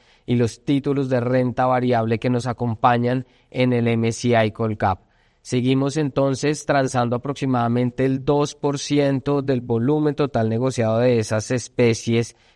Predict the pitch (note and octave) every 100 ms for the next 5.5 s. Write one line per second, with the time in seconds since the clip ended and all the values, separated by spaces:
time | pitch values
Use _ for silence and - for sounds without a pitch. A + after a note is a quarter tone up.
0 | _ - A#2+ A2 - G#2+ G#2 G#2+ A#2+ B2
1 | A2 A2+ A2+ B2+ A2+ A2+ G#2+ - B2 D3
2 | F#3+ F#3+ - F#3+ F#3 _ _ _ - E3
3 | E3+ F3 - B2+ B2 A#2+ A#2 A2+ - A#2
4 | A2+ - D3+ D3 C#3+ C#3+ D3 C#3+ E2+ B2
5 | A#2 A2+ A2 A2